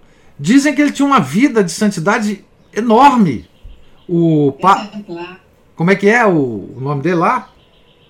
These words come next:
Speaker 2: Klaus Van Balen.
Speaker 1: O Van Balen. O Van Balen. Tá certo?
Speaker 2: Você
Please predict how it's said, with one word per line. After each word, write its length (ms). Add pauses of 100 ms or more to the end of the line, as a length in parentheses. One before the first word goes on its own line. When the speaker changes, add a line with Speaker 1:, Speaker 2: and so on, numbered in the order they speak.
(180)
Speaker 2:
Klaus 460
Van 140
Balen. 600 (680)
Speaker 1:
O 140
Van 200
Balen. 420 (960)
O 60
Van 160
Balen. 380 (1200)
Tá 80
certo? 300
Speaker 2:
Você 180